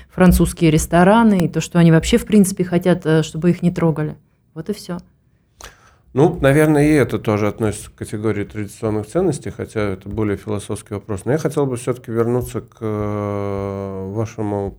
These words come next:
Speaker 2: согласию с, э, постулатом о том, что общественное выше частного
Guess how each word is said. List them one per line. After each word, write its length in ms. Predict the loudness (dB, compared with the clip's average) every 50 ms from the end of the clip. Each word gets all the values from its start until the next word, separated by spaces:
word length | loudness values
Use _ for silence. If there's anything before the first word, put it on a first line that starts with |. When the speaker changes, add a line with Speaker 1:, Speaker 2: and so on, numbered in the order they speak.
| _ _ -10
Speaker 2:
согласию 540 | -8 -4 -2 -2 -2 -2 -4 -6 -8 -10 -10
с, 240 | -10 -14 -20 -20 _
э, 200 | -10 -10 -8 -10 -10 -12
постулатом 640 | -18 -20 -12 -8 -4 0 0 0 0 -2 -2 -4 -4
о 40 | -4
том, 240 | -4 -6 -6 -6 -8
что 380 | -12 -12 -10 -8 -8 -8 -10 -14 -20 -20 -20 -20 _ _ -20 -20 _ _ -20
общественное 640 | -20 -8 -4 -4 -4 -4 -4 -2 0 2 2 2 2
выше 280 | 0 -2 -6 -8 -10
частного 680 | -6 -4 -4 -4 -4 -4 -4 -4 -4 -4 -4 -8 -12